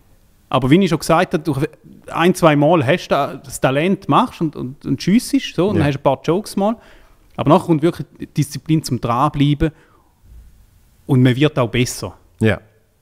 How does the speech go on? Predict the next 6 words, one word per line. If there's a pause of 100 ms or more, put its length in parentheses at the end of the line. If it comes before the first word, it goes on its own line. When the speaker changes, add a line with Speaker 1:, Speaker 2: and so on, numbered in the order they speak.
(300)
Speaker 1:
Man
wird
besser (240)
im
Joke
schreiben.